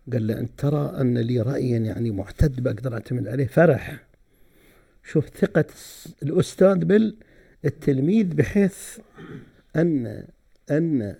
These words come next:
اعتقاد التلميذ كالسيد الخوئي فيه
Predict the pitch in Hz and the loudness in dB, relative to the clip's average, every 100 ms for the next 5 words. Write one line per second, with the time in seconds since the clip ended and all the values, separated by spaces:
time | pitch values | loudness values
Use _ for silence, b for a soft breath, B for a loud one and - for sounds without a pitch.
0 | 123 110 113 143 - 190 208 170 143 - | -6 -6 -6 -8 4 6 8 8 4 2
1 | - 123 113 113 98 - 123 - 151 131 | 2 4 4 0 -2 -4 -4 -2 -2 -2
2 | - 120 - 113 98 - - - 190 226 | -2 -4 -2 -6 -6 -12 -8 2 6 6